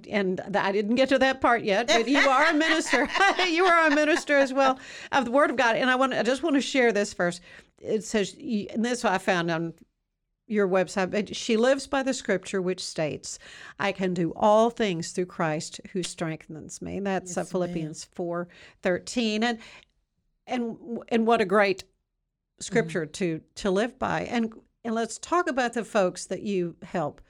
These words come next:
Speaker 1: through your, uh,
Speaker 2: Mm-hmm.
Speaker 1: counseling services and, and, and Teach Them to Love outreach.
Speaker 2: Well,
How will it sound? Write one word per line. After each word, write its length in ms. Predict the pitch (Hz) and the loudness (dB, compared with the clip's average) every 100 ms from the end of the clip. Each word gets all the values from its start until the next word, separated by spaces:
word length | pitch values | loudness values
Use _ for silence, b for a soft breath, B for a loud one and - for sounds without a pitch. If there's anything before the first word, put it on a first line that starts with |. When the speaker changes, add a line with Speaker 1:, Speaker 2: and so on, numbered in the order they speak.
| _ _ | _ _
Speaker 1:
through 200 | - 214 | -2 0
your, 580 | 202 175 180 165 160 160 170 B - | 2 2 2 2 2 -2 -8 B -12
uh, 160 | 185 | -8
Speaker 2:
Mm-hmm. 140 | 196 220 | -6 -4
Speaker 1:
counseling 500 | 262 262 262 220 202 | 0 0 0 -4 -4
services 680 | - 180 170 165 170 160 | -4 -4 -4 -8 -8 -8
and, 240 | 170 156 165 B B B | -8 -8 -12 B B B
and, 320 | - 214 202 - | -4 -2 -2 -6
and 440 | - 214 185 180 - | -4 -2 -2 -4 -8
Teach 260 | - 269 - | -6 -6 -4
Them 160 | 185 170 | -6 -4
to 120 | 180 | -4
Love 440 | 165 156 156 - _ - | -2 -2 -4 -10 _ -8
outreach. 580 | 196 - 160 180 - - _ _ B B B B B _ | -6 -6 -8 -10 -16 -20 _ _ B B B B B _
Speaker 2:
Well, 360 | 339 359 330 | 0 0 0